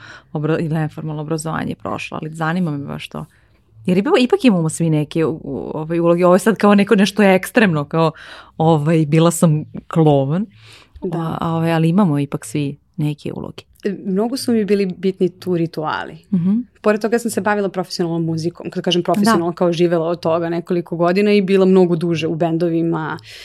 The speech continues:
Speaker 2: nekim, ono, od, stvarno, od kad sam bila tinejdžerka do, ne znam, <laughs> koje godine, ali tu je takođe to jako
Speaker 1: Mhm.
Speaker 2: bitno. Mm, kad se popneš na binu, šta si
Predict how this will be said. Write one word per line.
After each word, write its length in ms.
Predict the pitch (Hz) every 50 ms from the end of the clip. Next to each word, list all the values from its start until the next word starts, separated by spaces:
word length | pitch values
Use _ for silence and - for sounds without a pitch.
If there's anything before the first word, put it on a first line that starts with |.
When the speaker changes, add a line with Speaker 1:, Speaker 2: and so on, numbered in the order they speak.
| - - _ _ -
Speaker 2:
nekim, 360 | - 156 - - - - - -
ono, 380 | - 85 104 - - - - - _ - - - _ _ _ -
od, 300 | - 180 175 170 165 - 180 180 - 92 87 _ -
stvarno, 320 | - - 220 190 170 170
od 80 | 170 -
kad 120 | - 160
sam 100 | - 180
bila 180 | 170 175 175 160
tinejdžerka 560 | - 175 165 165 165 185 208 208 - 190 170
do, 340 | 160 160 160 160 156 151 - 160 - 160 160 - _ _ -
ne 280 | 180 147 139 151 147 -
znam, 200 | 107 110 - 180 - - -
<laughs> 100 | - -
koje 260 | - - 165 170 202
godine, 380 | 214 202 233 247 247 294 285 311 311 - - - - - -
ali 540 | - 208 208 208 208 214 208 208 208 196 208
tu 180 | - - 247 254
je 100 | 226 196
takođe 440 | 190 190 170 - - 180 170 156 165
to 140 | 165 - 143
jako 220 | 120 104 - - 156
Speaker 1:
Mhm. 160 | 180 - 160
Speaker 2:
bitno. 380 | 165 165 - - - - 151 - - _ -
Mm, 420 | - 196 185 180 180 180 175 -
kad 200 | - - 185 170
se 60 | -
popneš 360 | 180 - 185 180 - 185 - -
na 80 | 175 165
binu, 500 | 151 165 185 220 247 254 247 233 202 135
šta 320 | - - - - 196 190 190
si 260 | - - - - 190